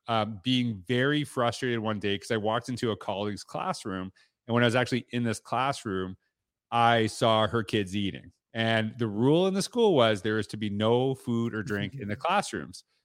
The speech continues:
Speaker 1: And I said to her, I'm like, "Look, you're making us all look bad because I'm sitting here telling kids they cannot be, bring food or drink into the classroom.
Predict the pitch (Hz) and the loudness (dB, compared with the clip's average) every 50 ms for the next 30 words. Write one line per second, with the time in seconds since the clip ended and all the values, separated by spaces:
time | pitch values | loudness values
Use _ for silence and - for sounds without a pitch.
0 | _ _ _ _ _ _ - 135 131 135 135 131 127 - - 123 120 - 170 185 | _ _ _ _ _ _ 0 2 4 4 4 4 2 0 -2 -4 -2 0 0 -2
1 | 180 151 147 123 120 123 127 123 117 - 139 156 143 - - 120 139 147 165 196 | 0 2 2 2 4 4 2 0 0 -2 -2 -4 -4 -4 -4 -4 -4 -2 -2 -4
2 | 208 - 196 175 147 - 135 127 127 123 120 - - 135 143 156 143 117 101 117 | -2 -2 -2 -2 -2 0 0 0 2 2 0 0 0 0 2 2 2 2 0 -2
3 | 110 - 127 113 110 104 117 147 175 165 - 180 151 151 131 123 127 123 120 - | -2 0 0 0 0 0 0 0 0 0 -4 -2 -2 -2 -2 0 0 -2 -2 -2
4 | - 127 131 131 120 - 135 123 107 98 120 117 - - 131 123 117 110 - 120 | -2 -2 -2 -2 -2 -2 -4 -4 -2 -2 -4 -4 -2 -4 -4 -2 -2 -4 -2 -4
5 | 113 98 - _ _ _ - 120 117 107 - - 127 123 117 113 104 85 92 107 | -6 -6 -8 _ _ _ -4 -2 -2 -2 -4 -4 -4 -2 -2 -2 -4 -4 -4 -4
6 | 131 127 107 98 - _ _ _ _ _ _ _ _ _ - 127 120 104 117 104 | -4 -4 -6 -10 -14 _ _ _ _ _ _ _ _ _ -6 -4 -2 0 0 -2
7 | 101 - - - 135 143 165 170 - - - 92 82 78 85 110 127 | -2 -2 -2 0 2 2 2 0 -2 -4 -6 -6 -6 -6 -8 -10 -14